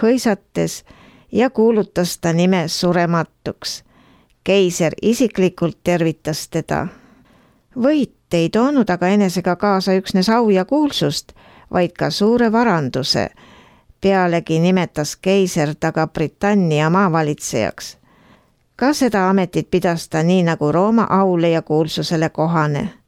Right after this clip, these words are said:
Kui ta lõpuks riigiteenistusest lahkus, et oma loorberitel puhata, oli tema nimi tuntud,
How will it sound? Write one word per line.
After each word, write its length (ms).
Kui 180
ta 160
lõpuks 480
riigiteenistusest 1200
lahkus, 580
et 380
oma 320
loorberitel 1000
puhata, 640
oli 220
tema 320
nimi 400
tuntud, 680